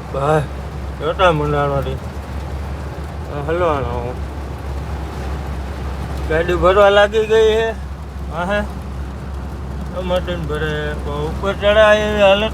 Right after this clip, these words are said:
પણ નથી. વરસાદ જે ટાણે, ટાણે, ટાણે. આમાં કરવું શું હવે?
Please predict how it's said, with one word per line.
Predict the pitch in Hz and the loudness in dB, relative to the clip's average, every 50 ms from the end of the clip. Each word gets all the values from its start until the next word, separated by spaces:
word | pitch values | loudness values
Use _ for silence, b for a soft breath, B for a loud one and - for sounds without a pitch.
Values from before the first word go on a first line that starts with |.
| - 202 | -4 -4
પણ | 208 202 | -2 -2
નથી. | 196 175 165 165 156 | 0 0 -2 -2 -2
વરસાદ | 151 151 156 160 - 196 196 196 | -2 -2 -4 -2 0 0 0 0
જે | 190 202 196 185 | 0 -4 -6 -2
ટાણે, | 196 208 196 180 - - - - - - - - - - - - | 0 0 0 0 -2 -6 -8 -8 -8 -8 -8 -8 -8 -8 -4 0
ટાણે, | 208 202 208 220 208 | 2 2 2 2 2
ટાણે. | 190 202 208 220 202 175 143 - - - - - - - - - - - - - - - - - - - - - - - - - - - - - - - - - - - - - - - - - - - - - - - - - - - - - | 2 4 4 4 2 0 -2 -4 -6 -8 -8 -8 -8 -8 -10 -10 -10 -10 -10 -10 -10 -10 -10 -10 -12 -12 -12 -12 -12 -10 -10 -10 -10 -10 -10 -10 -10 -12 -12 -12 -10 -10 -10 -10 -10 -10 -10 -10 -10 -10 -10 -10 -10 -10 -10 -10 -10 -10 -8 -8
આમાં | 143 143 147 143 139 | -6 -6 -6 -2 0
કરવું | 165 170 170 202 226 226 214 | 2 2 6 6 8 8 8
શું | 220 226 202 175 143 | 8 6 6 4 4
હવે? | 127 123 117 | 2 -2 -4